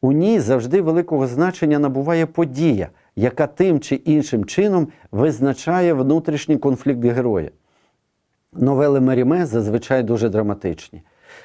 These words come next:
З будь-якої новели можна зробити драму. Подія, яку поставив автор у центр новели, частіше має характер катастрофи. Це вбивство, самогубство, кровна помста, загибель героя,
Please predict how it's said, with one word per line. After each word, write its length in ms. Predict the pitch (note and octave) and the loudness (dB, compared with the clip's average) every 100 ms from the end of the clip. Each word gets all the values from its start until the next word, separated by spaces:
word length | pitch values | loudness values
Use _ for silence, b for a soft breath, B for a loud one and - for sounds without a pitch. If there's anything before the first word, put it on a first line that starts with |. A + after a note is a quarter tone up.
| B | B
З 120 | G#2+ | 0
будь-якої 600 | B2+ D#3 D3 D3+ E3 D3+ | 2 2 0 2 2 2
новели 400 | C#3+ C3+ D#3+ D#3 | 2 2 2 2
можна 340 | C#3 C#3 B2+ C3+ | 2 0 0 -2
зробити 440 | A#2+ A#2+ C3 B2+ | 0 -2 -2 -2
драму. 440 | G#2 G#2 F2+ D#2 D2+ b b b _ | -2 -2 -2 -8 -16 b b b _
Подія, 600 | C#3 G#2+ C3 G3 E3+ F2+ b b | 0 0 0 2 2 0 b b
яку 340 | A2+ C3 - C#3+ | -2 -2 0 -2
поставив 640 | C#3+ - - C#3+ C3 - | -2 -2 -2 0 -2 -6
автор 400 | - D3 - B2+ - | -4 -4 -2 -6 -2
у 80 | B2+ | -6
центр 440 | - D#3 C#3 B2 | 0 0 0 -2
новели, 500 | A#2 A#2+ C3+ F3 D#3 | -2 0 2 2 0
частіше 640 | - C#3 A#2+ - D3+ - C#3 | 0 -4 -4 -4 -4 -2 0
має 300 | C#3 C#3 C3 | 2 0 -2
характер 500 | - C3 C3 - A#2+ | -2 -2 -2 -4 -2
катастрофи. 760 | C3 B2+ B2 - A#2 G2+ - F2 _ _ _ | -2 -4 -6 -4 -2 -2 -6 -20 _ _ _
Це 180 | - C#3 | 0 0
вбивство, 580 | G2+ C3 D#3+ D#3+ A2+ | 2 0 0 -4 -14
самогубство, 800 | G#2 C3+ A#2 G#2+ C3 D#3 - A2+ | -4 -2 0 0 0 -2 -6 -8
кровна 420 | G2+ B2 C#3 C3 C3+ | -4 -2 0 0 -2
помста, 560 | - C#3+ C3 - G2 b b b | 0 0 -2 -6 -14 b b b
загибель 600 | G2+ G2 A#2 C#3+ D#3 C#3 | -2 0 2 0 2 0
героя, 460 | A#2 B2+ B2 A#2 F#2+ | 0 0 2 0 -2